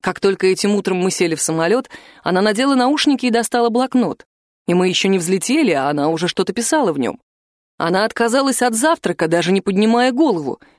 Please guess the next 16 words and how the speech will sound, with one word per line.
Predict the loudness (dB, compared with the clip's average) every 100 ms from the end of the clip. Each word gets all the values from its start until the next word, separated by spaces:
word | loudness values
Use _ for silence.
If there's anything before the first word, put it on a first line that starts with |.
| -8
пока | -4 0
мы | 2
не | 2
приземлились, | 0 0 0 2 2 2 0
и |
я | 0 0
не | 0
встал | 0 0 0
со | -2
своего | 0 0 0
кресла | 0 0 2 2
и |
не | 2
протянул | 0 0 2 4
ей | 2 2
руку. | 2 0 -4